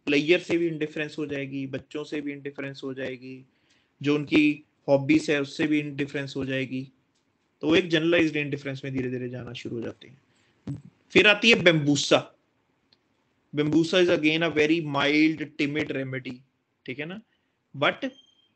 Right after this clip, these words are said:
hysterical, Mild है, timid है, but बहुत ही hysterical reactions आते हैं। Male भी हो चाहे female भी हो,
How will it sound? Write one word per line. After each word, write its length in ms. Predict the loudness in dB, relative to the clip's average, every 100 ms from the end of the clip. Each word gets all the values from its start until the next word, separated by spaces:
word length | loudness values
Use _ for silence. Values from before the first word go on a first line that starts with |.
| _ _ -2
hysterical, 720 | -2 0 0 2 0 -4 -8 -12 _ _
Mild 400 | -6 -2 0 0
है, 300 | 0 -2 -4 -6
timid 320 | -4 -2 -2
है, 140 | -4
but 200 | -6 -8
बहुत 360 | -8 -4 -4 -2
ही 120 | -4
hysterical 800 | -4 -6 -6 -2 0 2 2 0
reactions 420 | 0 -4 -6 -10
आते 260 | -10 -10 -18
हैं। 120 | -20 _ _ _ _ _ _ _ _ _ _ _
Male 380 | 2 6 6 6
भी 160 | 0 0
हो 320 | 0 -2 -4
चाहे 140 | -6
female 440 | -6 -8 -8 -6 -6
भी 160 | -6
हो, 220 | -8 -8